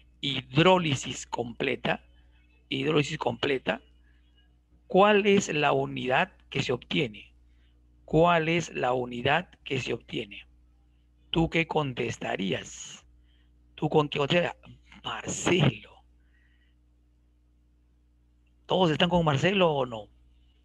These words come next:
Marcelo, muy bien, Machelo.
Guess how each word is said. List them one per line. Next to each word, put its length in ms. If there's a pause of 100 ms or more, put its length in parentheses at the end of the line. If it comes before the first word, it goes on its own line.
(320)
Marcelo, 920
muy 320
bien, 280
Machelo. 500